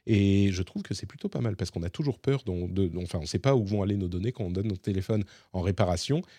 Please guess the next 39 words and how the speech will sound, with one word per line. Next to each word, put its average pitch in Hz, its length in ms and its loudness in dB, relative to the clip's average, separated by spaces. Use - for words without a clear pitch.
quand 95 340 0
le 92 200 0
réparateur 90 480 -2
a 76 40 -6
besoin 92 280 0
d'avoir 85 260 -2
accès 85 220 -6
au 87 60 -4
téléphone. 131 420 -6
Et, 92 460 2
et 90 40 0
là, 107 160 2
bah, 98 160 -2
c'est 78 440 -6
plutôt 131 260 -6
protégé. 80 480 -10
Donc, 95 420 0
euh, 98 160 6
voilà, 139 220 12
je 120 60 4
vous 165 80 6
laisse, 185 300 8
si 202 200 4
vous 185 160 4
avez 175 280 6
des 143 140 4
choses 139 240 4
à 127 60 6
dire, 151 180 4
on 139 60 4
va 107 200 6
oublier 139 520 6
Spotify 101 760 2
qui 92 300 -2
se - 100 -2
plaint 87 240 -2
encore 85 440 -6
que, - 160 -6
euh, 80 300 -6